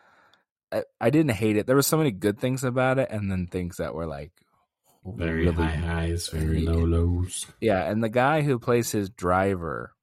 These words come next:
Speaker 1: really good. Uh, whoever that guy is. I've never seen him before,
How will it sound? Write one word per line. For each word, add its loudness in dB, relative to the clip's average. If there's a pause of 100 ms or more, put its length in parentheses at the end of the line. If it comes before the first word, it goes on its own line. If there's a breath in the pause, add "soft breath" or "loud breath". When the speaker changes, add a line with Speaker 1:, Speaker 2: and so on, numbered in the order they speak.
(500)
Speaker 1:
really -8
good. -10 (720 loud breath)
Uh, 0 (100)
whoever 0
that -2
guy -2
is. -4
I've -4
never -2
seen -2
him -2
before, -4